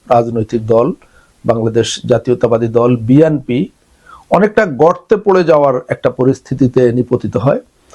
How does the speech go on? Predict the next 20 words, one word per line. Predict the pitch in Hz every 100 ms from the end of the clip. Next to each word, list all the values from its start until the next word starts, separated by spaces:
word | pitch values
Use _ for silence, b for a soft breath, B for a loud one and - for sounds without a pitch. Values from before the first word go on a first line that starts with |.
| B B B -
এবং | 208
তারপর | 208 226 226 233 226 196 B B -
এই | 180 190
গল-, | 143 156 170
গত | - 160 170
সতেরো | 160 - - 196 185
আঠারো | 170 - 214 214
বছরে | 180 - 226 277
বিএনপি | 208 147 151 151 147 160 175 190 _ b b b b
সেই | - - 208 247
অর্থে | 247 - 180
আর | 143 139
কখনো | 160 160 196 175
পুরোপুরি, | 120 - 240 262 262 262 240 196 240 - B B B B
আহ, | 131 135 135 135 - 135
ঘুরে | 123 185 196
দাঁড়ানোর | 139 143 151 147 151 139 160 127
যে | 131
ব্যাপারটা, | 131 175 - 247
সেটা | 247 160 160 143 139